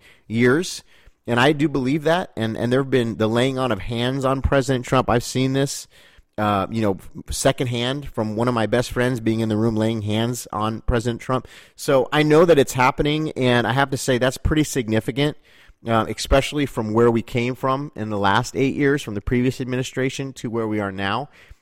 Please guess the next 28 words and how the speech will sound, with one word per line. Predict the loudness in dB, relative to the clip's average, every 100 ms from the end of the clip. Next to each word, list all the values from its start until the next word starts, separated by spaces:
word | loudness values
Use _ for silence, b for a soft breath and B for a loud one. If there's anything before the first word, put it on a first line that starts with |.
| -4
Having | 0 2 2 0
a |
president | -2 2 0 0 -2
that's | 0 -2 -2
willing | 0 0 0 -2
to | -2
receive | -2 -2 -2 -2 0
wise | 2 2 4 2
counsel, | 0 0 0 -2 -2
that's | -2 -2
willing | -2 0 0
to | 0 -4
invite | -4 0 2 2 0 b b b b
leaders | -2 4 4 4 2 0
of | -2
the | -2
Christian | 0 0 -2
community | -6 -2 0 2 2 0
to | -2
come | -4 0 2
in | 4 2
and | 0 -4 2
give | 2 4
him | -2 -2
biblical | 0 0 0 -4
counsel. | -2 -2 0 -2
And | -2 0
then, | 0 0 -2